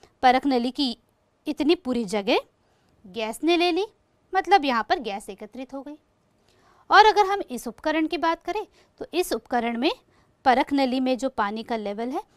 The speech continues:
अभी भी उतना ही है। तो यहाँ पर कौन सी गैस एकत्रित हुई है, चलिए इसका पता करते हैं। इसके लिए हमें अगरबत्ती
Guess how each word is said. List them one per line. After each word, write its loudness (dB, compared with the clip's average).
अभी -6
भी -2
उतना -8
ही -8
है। -18
तो 2
यहाँ 2
पर 2
कौन 2
सी 0
गैस 0
एकत्रित -6
हुई -4
है, -6
चलिए 2
इसका -6
पता -6
करते -4
हैं। -2
इसके 0
लिए 2
हमें -2
अगरबत्ती -4